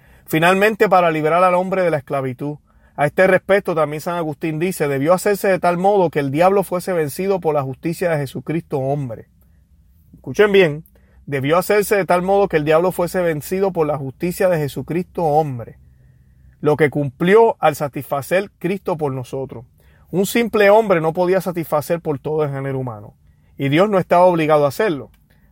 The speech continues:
Luego era conveniente que Jesucristo fuese a la vez Dios y hombre". Por eso te dice el Papa León en un sermón, "El poder asume la debilidad,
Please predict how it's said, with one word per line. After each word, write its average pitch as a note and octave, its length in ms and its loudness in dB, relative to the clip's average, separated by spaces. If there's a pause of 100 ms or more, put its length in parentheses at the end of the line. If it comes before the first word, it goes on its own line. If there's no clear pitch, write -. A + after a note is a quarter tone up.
(160)
Luego F3+ 380 4
era E3 140 2
conveniente F#3 540 -4
que D#3+ 100 -8
Jesucristo D3+ 580 -8
fuese E3 300 0
a F3 80 4
la D3+ 100 4
vez D3 200 0
Dios E3+ 260 -2
y C#3+ 80 -2
hombre". C#3 400 -4 (680)
Por C3+ 160 0
eso D3 160 0
te F3 100 0
dice F3 160 2
el D#3 80 0
Papa E3 280 4
León D#3 520 2
en C#3 160 -6
un D3+ 180 -4
sermón, D3 540 -2 (800)
"El D3 140 0
poder D#3 360 6
asume G#3 380 0
la F#3 160 2
debilidad, C3+ 500 -4